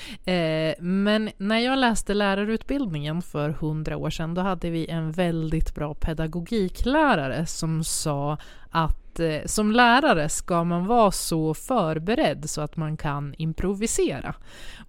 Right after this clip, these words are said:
Och det tycker jag är, eh, då blir det oftast bättre, sa den här läraren. Och det tycker jag det ligger någonting i. Man kan förbereda sig på någonting och sen kanske det blir på något helt annat sätt och så blir det bättre i slutändan.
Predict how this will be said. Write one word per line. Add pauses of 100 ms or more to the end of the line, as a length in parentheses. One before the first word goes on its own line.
Och
det
tycker
jag
är, (400)
eh,
då
blir
det
oftast
bättre, (180)
sa
den
här
läraren.
Och
det
tycker
jag
det
ligger
någonting
i.
Man
kan
förbereda
sig
på
någonting
och
sen
kanske
det
blir
på
något
helt
annat
sätt
och
så
blir
det
bättre
i
slutändan.